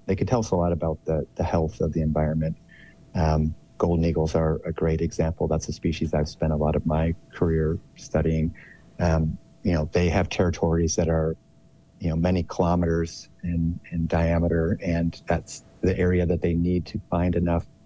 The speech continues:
you know, jackrabbits and ground squirrels and other things to feed themselves and then to feed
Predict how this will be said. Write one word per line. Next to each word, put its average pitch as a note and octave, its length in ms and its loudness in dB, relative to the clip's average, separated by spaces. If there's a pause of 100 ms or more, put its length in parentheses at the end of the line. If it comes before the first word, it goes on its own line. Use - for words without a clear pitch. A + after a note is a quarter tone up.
(460)
you D#2 80 0
know, D2+ 60 -2
jackrabbits D#2+ 880 0
and E2+ 100 0
ground E2+ 260 2
squirrels F2+ 420 0
and F#2+ 60 2
other F#2 180 2
things F2 480 -2 (220)
to E2+ 380 0
feed F2+ 300 2
themselves A2+ 540 0
and F#2+ 100 0
then F2 120 0
to F2 80 -2 (100)
feed F2 280 -2